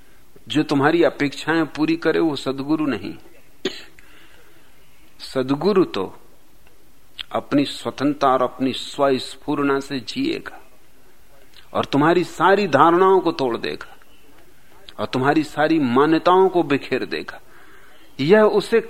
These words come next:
करना ही होगा बेरहमी से, तो ही उसकी करुणा है। अगर उसने तुम्हें सांत्वना दी तो वो तुम्हारा दुश्मन है।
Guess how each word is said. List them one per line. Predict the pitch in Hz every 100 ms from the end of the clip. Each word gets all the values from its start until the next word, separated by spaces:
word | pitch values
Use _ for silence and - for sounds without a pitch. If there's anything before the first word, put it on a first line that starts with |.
| -
करना | 170 170 214
ही | 214
होगा | 220 214 180 151
बेरहमी | 113 123 202 170 165 175 226 208
से, | - - - - - - - - - - - - - - -
तो | 196
ही | 196
उसकी | 254 247 - 262
करुणा | 214 220 220 165
है। | - - - - - - - - - - - - - 392 226 254 247 - - - - - - - - - - - - - -
अगर | 165 202 208
उसने | 196 226 220
तुम्हें | - 208 220
सांत्वना | - 175 185 196 220 254 233
दी | 143 160 - - - - - - - - - -
तो |
वो | 131
तुम्हारा | 135 151 175 170
दुश्मन | 170 - 196 156
है। | 110 -